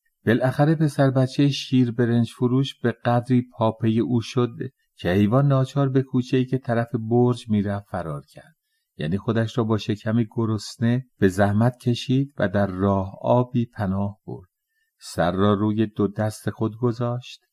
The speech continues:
زبانش را بیرون آورد، در حالت نیمه خواب و نیمه بیداری به کشتزار سبزی که جلوش موج می‌زد تماشا می‌کرد.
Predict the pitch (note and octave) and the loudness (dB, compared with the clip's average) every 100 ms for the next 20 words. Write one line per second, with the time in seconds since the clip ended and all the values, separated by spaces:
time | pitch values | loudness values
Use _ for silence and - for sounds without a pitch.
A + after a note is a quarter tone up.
0 | _ - F#2+ F#2 G2 G#2 - G#2 G2 F#2 | _ -4 -2 0 0 -2 -2 -4 -2 -2
1 | F2 F#2+ G#2 G#2+ A2+ A#2+ - _ _ _ | 0 2 0 -2 -6 -8 -14 _ _ _
2 | _ _ D2+ D#2+ F2+ G2+ G#2+ A#2+ A2 G#2+ | _ _ -6 -2 -2 -2 0 2 4 4
3 | G#2 G#2 - A2+ A#2 A2+ G#2 G2+ G2 F#2+ | 2 0 -2 -2 2 2 4 4 2 -2
4 | F#2 G2 G2 G2 A#2 C#3 _ _ - F#2+ | -2 -2 -2 -4 -6 -8 _ _ -2 -2
5 | - G#2+ G#2 G2+ - F2+ G2+ A2 A2+ A2+ | 0 0 2 -2 -6 -2 4 4 2 -2
6 | - A2+ A2 G#2+ A2 A2+ G2+ A2 G#2+ A2 | -2 -2 0 -4 -2 -2 0 0 0 0
7 | G#2+ - G2+ G2+ G#2+ G#2+ A2 - F#2 F#2+ | -4 -2 2 4 4 2 -2 -4 0 0
8 | F2 G2+ G2+ G2 F#2 F#2 G2+ G2 F2+ - | 0 -4 -4 -6 -6 -6 -6 -6 -6 -10
9 | D2 | -16